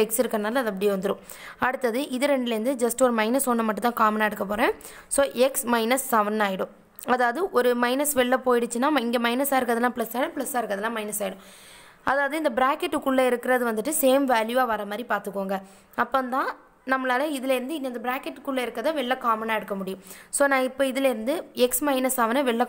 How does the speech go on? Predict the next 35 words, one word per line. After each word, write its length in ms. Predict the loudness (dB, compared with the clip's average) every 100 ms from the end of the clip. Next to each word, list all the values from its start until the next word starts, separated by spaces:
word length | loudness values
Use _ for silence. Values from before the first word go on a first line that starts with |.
| 2
காமனா 260 | 2 2 -2
எடுக்கிறேன். 240 | -4 -10 -10 -20 -10 0
So 40 | 2
இதுலேருந்து 280 | 2 0 0
இந்த 100 | 0 0
எக்ஸ் 140 | 0
மைனஸ் 220 | 0 0 0
செவன் 180 | 0 2
போயிடுச்சுன்னா 320 | 0 0 0 0
மீதி 160 | 0 0
இங்க 140 | 0 0 0 -6 -20 -20 _ -20 -6 0
செவன் 240 | 2 0
எக்ஸ் 140 | -4 -6
இருக்கு. 180 | -6 -10 -12 -20 -12 -2
இதுலேருந்து 320 | 2 2 2 0
எக்ஸ் 140 | 0 0
மைனஸ் 280 | 0 0 0
செவன் 220 | 0 0
போயிடுச்சுன்னா 360 | 0 -2 -2 0 0
மீதி 160 | 0 0
நமக்கு 240 | -2 -2
இங்க 120 | -2 0 0
மைனஸ் 320 | 0 -2 -2 -2 0
ஒன் 100 | 0 0
தான் 100 | -2
இருக்கு 160 | -2 -4
இல்லையா? 160 | -4 -4 -10 -18 -12 -4
Equal 200 | 0 0 0
to 40 | -4
zero. 180 | -6 -8 -8 -4
இதை 120 | -2
நீ 80 | -4 -8
ஸ்ப்ளிட் 260 | -12 -10 -8
பண்ணி 140 | -6 -6
எடுக்கணும். 400 | -6 -8 -6 -6